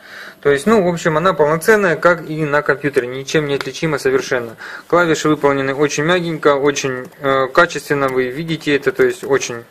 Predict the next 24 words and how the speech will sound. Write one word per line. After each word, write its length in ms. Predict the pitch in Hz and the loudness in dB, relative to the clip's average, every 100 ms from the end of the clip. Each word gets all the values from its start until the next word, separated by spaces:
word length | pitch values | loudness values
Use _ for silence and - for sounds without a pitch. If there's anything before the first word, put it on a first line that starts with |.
| _ | _
достаточно 560 | 123 127 147 127 - | -10 -2 0 0 -4
качественные 460 | 120 120 - 123 117 | -2 -2 -2 -8 -6
клавиши. 460 | 117 117 117 117 - - - - - - | 0 0 0 -10 -14 -18 -16 -16 -18 -12
М, 240 | 139 135 135 | -6 -4 0
набор, 420 | 156 160 147 117 | 2 4 4 2
э, 300 | 139 135 131 | 2 2 0
я 220 | 131 139 | 2 0
про-, 280 | - 135 135 | 4 2 2
покажу 460 | 131 135 160 165 202 | 0 0 4 4 4
сейчас, 260 | - 156 | 2 -2
как 180 | - 151 | 0 0
происходит. 600 | 147 147 - 143 127 123 | 4 4 4 0 2 0
То 80 | - | 0
есть 240 | 127 117 | 0 0
у 60 | 147 | 2
вас, 320 | 180 175 - | 2 0 -6
э, 360 | 98 135 127 123 - - - | -2 0 2 0 -6 -18 -10
по-, 80 | |
получается, 580 | 127 143 139 175 175 165 | 0 2 4 4 4 4
как 140 | 135 131 | 0 0
видите, 460 | 147 147 - 135 | 0 -4 0 0
полноценный, 840 | 131 135 135 135 185 175 156 143 - | 2 0 0 0 0 2 -2 -4 -10
э, 420 | - 135 131 127 | -2 0 2 0
нетбук 540 | 135 151 127 120 - | 0 0 0 -10 -14